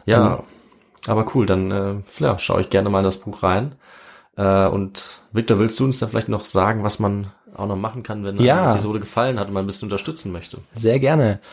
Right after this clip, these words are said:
Speaker 2: Also wir haben einen Instagram- f-, und Facebook-Account, wo ihr uns gerne liken könnt oder auch Kommentare setzen könnt, uns
Speaker 1: Mhm.
Speaker 2: Feedback geben könnt, vor allem auch über unsere His to go E-Mail,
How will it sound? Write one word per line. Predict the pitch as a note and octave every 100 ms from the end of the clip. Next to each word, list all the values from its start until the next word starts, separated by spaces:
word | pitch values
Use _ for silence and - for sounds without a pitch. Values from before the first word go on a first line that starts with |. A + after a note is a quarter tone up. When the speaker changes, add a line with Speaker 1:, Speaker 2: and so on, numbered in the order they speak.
| - - -
Speaker 2:
Also | G#2+ A2+ G#2
wir | A2
haben | A#2+ C3+ C3 A#2+
einen | G#2+ A2+ A#2
Instagram- | F3 - C#3+ B2+ B2 A#2+ A2+
f-, | G#2+ - -
und | E3 A#2
Facebook-Account, | A2 - C#3+ D#3+ - - A#2 - - - C3+ B2 - A2 B2+ -
wo |
ihr | A#2+
uns | C3 A#2+ - - -
gerne | C3 D3+ D3+ C3
liken | A2 G#2+ D#3 - B2
könnt | B2 A#2+ A#2+ A#2+ -
oder | G#2+ G#2 G2+
auch | -
Kommentare | - A#2+ G#2+ G#2 C#3 D3+ B2+ B2 B2 - - -
setzen | - A2+ A#2+
könnt, | A2 A2+ A2 A2
uns | G#2 F#2+ -
Speaker 1:
Mhm. |
Speaker 2:
Feedback | - D#3 B2 A#2
geben | A#2+ A2+ A2
könnt, | A#2 A2 G#2+ -
vor | - - A2
allem | B2
auch | A2+ A2
über | A2+ A2
unsere | A2 G#2+ A2 G#2+ G#2+
His | G#2+ C3
to | - A2
go | A2+ A2+ -
E-Mail, | C3+ D#3 G3+ A2 G2+ G2+ C#3